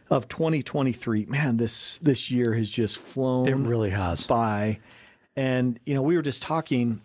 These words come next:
Speaker 1: as we were getting ready and talking about, you know, what topics can we really help move the needle here at the end of the year? And,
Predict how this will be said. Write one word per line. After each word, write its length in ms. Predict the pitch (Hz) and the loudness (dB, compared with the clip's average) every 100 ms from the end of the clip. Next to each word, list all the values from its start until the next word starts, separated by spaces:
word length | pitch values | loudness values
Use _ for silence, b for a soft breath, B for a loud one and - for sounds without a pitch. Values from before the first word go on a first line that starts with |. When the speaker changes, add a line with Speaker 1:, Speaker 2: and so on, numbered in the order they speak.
| _ - | _ -6
Speaker 1:
as 140 | 135 | -2
we 120 | 131 | 0
were 80 | 131 | 0
getting 300 | 113 139 123 | 0 -2 0
ready 240 | 123 120 113 | 0 2 2
and 100 | 107 | 2
talking 220 | 123 113 | 0 0
about, 180 | 101 92 | 0 -2
you 80 | - | -2
know, 80 | 139 | 0
what 160 | 190 - | 0 0
topics 400 | 180 165 127 - | -2 0 -2 -2
can 140 | 135 | 0
we 100 | 120 | 0
really 260 | 113 120 110 | 2 2 2
help 400 | 123 104 _ - b b - | 0 -4 _ -20 b b -4
move 260 | 131 127 | 0 0
the 80 | 113 | 0
needle 380 | 110 117 117 101 | 0 0 0 0
here 160 | 117 | 0
at 100 | 104 | 0
the 100 | 107 | 0
end 120 | 110 101 | 0 0
of 60 | |
the 60 | 104 | 0
year? 300 | 107 113 107 | 2 2 2
And, 160 | 101 | -2